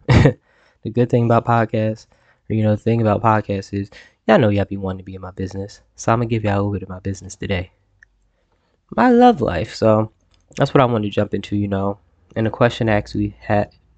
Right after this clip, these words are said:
was that goes with this, 'cause I'm doing it, like, question-wise, you know. It's just questions I came up with that goes with this topic. Since the question is, "What is love?"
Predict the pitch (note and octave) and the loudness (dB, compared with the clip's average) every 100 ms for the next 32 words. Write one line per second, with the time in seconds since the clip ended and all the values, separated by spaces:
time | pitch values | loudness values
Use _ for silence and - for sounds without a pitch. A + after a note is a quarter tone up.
0 | - G#2+ G#2 G#2 G2 G2+ G2+ G#2 A2 A#2+ | -4 4 4 4 0 -2 0 0 0 0
1 | A#2+ A#2+ - A2+ A2+ A2 C3 C3 G#2+ G2+ | -2 -2 -2 -2 -2 0 2 2 0 -4
2 | - - G#2+ - A#2+ A#2+ A#2+ B2 _ _ | -6 -2 -2 0 0 2 0 -2 _ _
3 | _ _ _ - A2+ A2 G#2+ A2 _ _ | _ _ _ -6 -2 0 0 -4 _ _
4 | - C3 A2 - A2+ A#2 G#2+ G#2+ A2+ A2 | -10 -6 -4 0 0 0 -2 0 0 0
5 | G2 A2 - G2+ G#2 - G#2 G#2 G2 G2+ | -2 -4 -6 -8 -6 -4 -4 -4 -8 -6
6 | A2 G2+ G2+ - - G#2+ G#2 G2 - G#2+ | -2 -2 -2 -4 -4 -2 -2 -2 -2 -2
7 | G#2 G2+ G#2 G2+ G2 G2+ G2+ G2+ | -2 -2 0 0 -2 -4 -4 -6